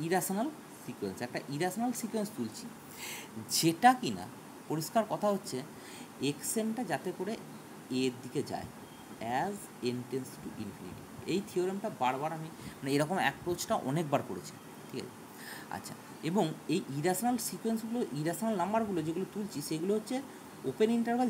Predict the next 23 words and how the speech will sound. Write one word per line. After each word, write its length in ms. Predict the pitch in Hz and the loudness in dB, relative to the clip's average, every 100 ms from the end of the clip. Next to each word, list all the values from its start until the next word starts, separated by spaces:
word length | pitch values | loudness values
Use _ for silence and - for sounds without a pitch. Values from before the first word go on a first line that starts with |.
| 170 | 8
zero 120 | 180 | 8
ওয়ানের 240 | 160 127 104 | 8 4 0
মধ্যে, 140 | 101 127 | 0 2
কারণ 120 | 190 - - - 117 110 | 2 0 -12 -10 -8 -4
জিরো 280 | - 147 208 262 233 | -2 4 6 8 6
নিজেও 280 | 214 190 254 269 220 - - 208 | 4 4 4 4 -4 -6 0 6
irrational 380 | 233 240 247 254 | 8 8 4 4
নয়, 160 | 277 277 | 4 4
ওয়ান 200 | 180 180 214 214 | 6 6 4 4
নিজেও 180 | 214 233 | 4 6
irrational 360 | 170 156 139 104 | 4 4 2 0
নয়, 120 | 90 87 - - - | -4 -10 -14 -10 0
সেই 140 | 165 185 | 4 6
জন্য 160 | 220 269 247 - - - 151 | 6 2 2 -2 -14 -2 -2
এক্সএনটা 420 | - 247 247 262 254 156 | 2 2 2 2 0 0
irrational 340 | 165 190 226 240 | 0 2 0 2
number 200 | 247 254 - | 4 2 2
তুলছি, 200 | 285 269 | 2 2
তো 40 | 294 170 | 2 2
irrational 280 | 190 226 226 | 2 2 2
number 200 | 233 247 | 2 0
sequence 240 | 240 277 277 | -2 -2 -2
তুলছি, 180 | 302 | -2